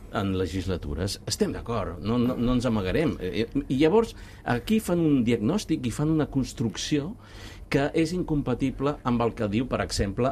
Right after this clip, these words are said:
els científics. Hem tingut dos avenços dels grups de treball de l'I P C C, eh? El, el del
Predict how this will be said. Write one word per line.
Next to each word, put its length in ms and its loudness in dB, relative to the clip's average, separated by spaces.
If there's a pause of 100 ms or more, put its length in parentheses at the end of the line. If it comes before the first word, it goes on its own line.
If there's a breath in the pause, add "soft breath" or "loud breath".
els 160 2
científics. 760 -4 (340 loud breath)
Hem 160 4
tingut 320 2
dos 180 2
avenços 460 0
dels 180 2
grups 260 -2
de 120 2
treball 300 -4
de 100 -2
l'I 140 -4
P 100 -6
C 180 -6
C, 220 -6
eh? 300 -4
El, 260 -2
el 160 -2
del 160 0